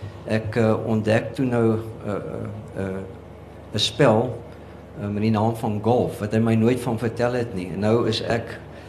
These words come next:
eh, op 'n, op 'n ander planeet. Groot vreugde om selfs op hierdie later ouderdom nog sulke nuwe dinge te kan doen. Ons gaan vanmiddag gesels, ehm, oor, oor daardie drie punte.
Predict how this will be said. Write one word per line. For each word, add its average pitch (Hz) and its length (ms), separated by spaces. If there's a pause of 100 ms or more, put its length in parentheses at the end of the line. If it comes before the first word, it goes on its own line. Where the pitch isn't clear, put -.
(520)
eh, 107 100 (140)
op 110 160
'n, 107 120 (220)
op - 140
'n 120 100
ander 113 200
planeet. 104 640 (200)
Groot 120 220
vreugde 110 460
om 98 200
selfs 110 340
op 104 120
hierdie 104 320 (560)
later 104 640
ouderdom 104 520 (180)
nog - 400
sulke - 300
nuwe 98 300
dinge 95 260
te 95 100
kan 90 200
doen. 82 160 (500)
Ons 131 180
gaan 170 140
vanmiddag 156 500
gesels, 147 800
ehm, 113 240 (600)
oor, 123 280
oor 127 140
daardie 117 400
drie 113 200
punte. 117 540